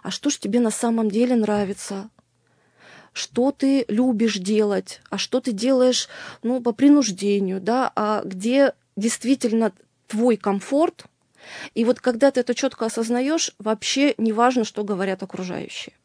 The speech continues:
Они могут триста тридцать три раза тебя убеждать, что ты должна заняться там какими-то,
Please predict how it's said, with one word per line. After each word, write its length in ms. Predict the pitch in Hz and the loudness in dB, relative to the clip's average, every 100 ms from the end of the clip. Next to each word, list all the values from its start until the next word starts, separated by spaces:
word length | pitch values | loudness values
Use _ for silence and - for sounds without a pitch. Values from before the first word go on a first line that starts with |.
| _ _ - - - - - | _ _ -20 -20 -20 -14 -4
Они 220 | 208 247 | 0 4
могут 280 | 269 240 247 | 4 2 0
триста 320 | 247 294 247 | 2 2 2
тридцать 320 | 233 240 240 | -2 -2 -4
три 140 | 220 214 | -4 -2
раза 240 | 233 240 | 0 0
тебя 240 | 220 190 202 | -2 -4 -6
убеждать, 480 | 196 190 190 240 | -6 -8 -6 -4
что 160 | - - | -4 -10
ты 180 | - 226 | -6 -6
должна 440 | 185 185 202 233 | -6 -6 -4 -4
заняться 480 | 196 190 202 185 - | -4 -4 -4 -6 -10
там 200 | - 180 | -12 -12
какими-то, 720 | - 190 - 190 185 - 180 | -12 -14 -10 -8 -8 -10 -12